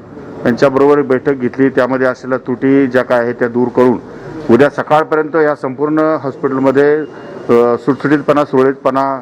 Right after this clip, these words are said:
आला पाहिजे अशा प्रकारच्या सूचना दिलेल्या आहेत. काही ठिकाणी बायपॅकची जे काही, अ, कनेक्टर अभावी जे बंद आहेत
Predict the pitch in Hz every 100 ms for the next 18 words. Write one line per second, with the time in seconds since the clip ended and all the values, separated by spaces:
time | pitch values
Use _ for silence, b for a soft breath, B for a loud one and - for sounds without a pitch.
0 | - 117 139 139 135 139 127 139 123 120
1 | 123 131 127 110 131 127 123 127 123 123
2 | 139 B B B B - 123 127 123 127
3 | 123 123 120 131 - 131 131 127 113 123
4 | 131 123 117 117 110 107 101 98 98 B
5 | B - - - - 165 151 143 147 139
6 | 143 139 139 135 110